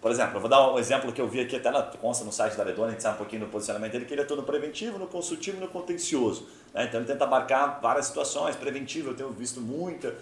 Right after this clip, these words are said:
gente entrevistou muita gente aqui do penal, empresarial, trabalhando no preventivo, mas falam das dificuldades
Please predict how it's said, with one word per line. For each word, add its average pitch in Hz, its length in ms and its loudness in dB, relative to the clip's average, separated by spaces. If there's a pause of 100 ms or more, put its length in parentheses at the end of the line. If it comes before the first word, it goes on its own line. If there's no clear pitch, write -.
(160)
gente 107 100 -14
entrevistou 127 340 0
muita 147 220 2
gente 131 180 -4
aqui 123 140 -8
do 127 80 -6
penal, 123 600 2
empresarial, 110 760 4
trabalhando 110 360 0
no 113 40 -4
preventivo, 113 380 -6
mas 120 160 -2
falam 120 240 2
das 117 120 -2
dificuldades 113 600 0